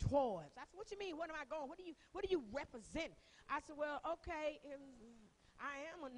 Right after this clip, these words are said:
non-denominational church." I said, "Our church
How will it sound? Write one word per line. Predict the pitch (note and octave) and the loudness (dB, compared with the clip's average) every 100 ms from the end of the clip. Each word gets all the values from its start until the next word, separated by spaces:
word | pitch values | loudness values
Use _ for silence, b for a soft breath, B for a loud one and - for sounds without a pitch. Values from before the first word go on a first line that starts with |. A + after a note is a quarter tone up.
| A#3+ A#3+ | -6 -4
non-denominational | D#4 C#4+ C4+ G#3+ B3 B3 B3+ B3+ A#3+ B3 A#3+ A#3 - A3+ A3 - | -2 -2 -4 -6 -8 -6 -6 -6 -8 -14 -16 -18 -18 -20 -18 -8
church." | - D#4+ B3+ | -6 -4 -8
I | A3 | -8
said, | A#3 G#3+ | -8 -8
"Our | |
church | G3 | -10